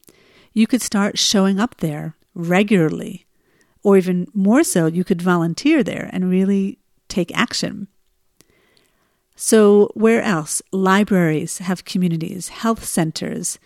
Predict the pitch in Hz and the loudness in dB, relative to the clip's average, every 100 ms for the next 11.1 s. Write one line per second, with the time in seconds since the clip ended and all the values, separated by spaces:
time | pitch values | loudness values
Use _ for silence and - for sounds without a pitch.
0 | _ - 180 - 190 175 170 175 185 185 | _ -6 -6 -4 -2 0 0 -4 -6 -6
1 | - 202 208 - 214 320 349 240 196 175 | -2 -2 -4 -4 -4 0 0 0 -2 -4
2 | 175 175 226 - 262 294 339 359 - - | -2 0 0 -2 -4 -4 -4 -8 -10 -10
3 | - 185 170 214 233 - 196 185 170 180 | -4 -2 -2 -2 -2 -4 -10 -4 -4 -4
4 | - 262 277 302 320 339 _ _ - 196 | -4 -2 -2 -2 -4 -6 _ _ -6 -6
5 | 185 233 233 254 233 214 - 240 - 233 | -4 -4 -2 -2 -2 -2 -2 -4 -2 -2
6 | 226 - _ _ 196 220 294 330 311 240 | -2 -6 _ _ 0 2 2 0 -2 0
7 | 202 185 190 170 190 - 220 220 220 208 | 0 0 -2 -4 -6 -4 -2 0 0 -2
8 | 185 185 190 - 175 - - - 190 - | -4 -4 -6 -6 -10 -10 -12 -12 -14 -18
9 | _ _ _ _ _ 190 190 190 170 196 | _ _ _ _ _ -4 -2 -2 -2 0
10 | 202 170 151 - - 170 151 180 160 - | 0 0 -6 -14 -6 -6 -4 -6 -6 -8
11 | - | -14